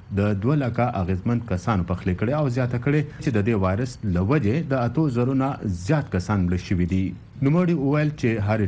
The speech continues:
ټولنې او هر بنده ته داسې ګامونه پورته کول پکار دي چې ګنې دې به د وایرس ښکار کیږي او دا نه دي ګڼل پکار چې دې به د وایرس نه بچ پاتې شي. امریکا کې د کورونا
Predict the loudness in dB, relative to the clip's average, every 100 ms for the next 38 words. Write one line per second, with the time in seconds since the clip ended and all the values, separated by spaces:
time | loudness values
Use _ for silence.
0 | 2 2 2 2 0 -6 -4 -2 0 0
1 | 0 0 0 0 2 2 0 -4 -12 -2
2 | 0 2 0 0 0 0 -2 -2 0 0
3 | 0 -2 0 0 0 0 -2 0 0 -2
4 | -6 -2 0 2 0 0 0 2 0 0
5 | -2 -6 -2 -2 0 0 2 0 -2 -6
6 | -12 -4 -2 0 0 2 0 0 0 0
7 | -2 2 2 0 -10 -6 -2 2 2 2
8 | 0 0 0 -2 -2 -4 -4 -4 -2 -2
9 | -2 -2 -2 -2 -2 -2 -4 -16 -18 -20
10 | _ _ _ -20 -20 -4 0 0 2 2
11 | 2 0 0 0 0